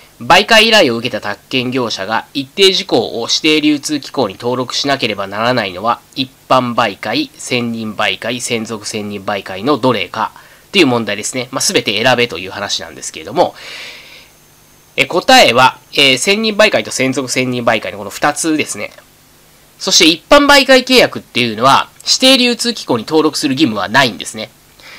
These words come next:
ただし、一般媒介契約であったとしても、え、媒介契約書に、え、指定流通機構に登録するかどうかは記載しなければいけないんですよ。つまり、指定流通機構に登録しなかったとしても、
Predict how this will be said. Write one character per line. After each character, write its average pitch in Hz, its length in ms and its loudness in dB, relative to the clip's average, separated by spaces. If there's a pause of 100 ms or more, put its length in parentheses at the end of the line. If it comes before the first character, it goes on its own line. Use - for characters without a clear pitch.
(140)
た - 120 6
だ 156 100 6
し、 123 340 2
一 147 160 0
般 247 220 6
媒 233 180 6
介 233 180 2
契 226 100 -2
約 131 180 0
で - 80 0
あ 123 60 4
っ - 80 -6
た 104 120 -4
と 104 100 -10
し - 120 -6
て 104 100 -6
も、 131 320 4 (340)
え、 127 80 0
媒 233 220 6
介 254 200 6
契 247 180 2
約 233 220 4
書 202 160 2
に、 220 260 2 (320)
え、 123 60 -4
指 - 100 2
定 240 220 4
流 240 160 2
通 226 160 -4
機 - 80 -6
構 143 160 0
に 110 100 -10
登 170 180 0
録 170 160 -2
す 175 140 -2
る 160 60 0
か 113 120 2
ど 139 200 4
う - 20 -6
か 82 220 -4 (260)
は 202 300 4
記 - 80 -4
載 247 180 6
し 233 120 4
な 226 100 4
け 151 80 2
れ 120 40 4
ば 107 80 -2
い 104 60 -6
け 117 80 -4
な 110 80 -4
い 98 60 -6
ん - 20 -14
で 71 60 -10
す - 100 -6
よ。 - 120 -10 (280)
つ 269 140 -2
ま 165 100 4
り、 123 260 2 (380)
指 - 140 -4
定 277 160 4
流 269 180 4
通 254 180 0
機 - 120 -12
構 147 120 -2
に 113 80 -8
登 180 200 0
録 180 120 -2
し - 200 2
な 311 160 8
か 214 160 2
っ - 160 -6
た 120 100 -2
と 113 140 -8
し - 100 -4
て 110 140 0
も、 170 320 2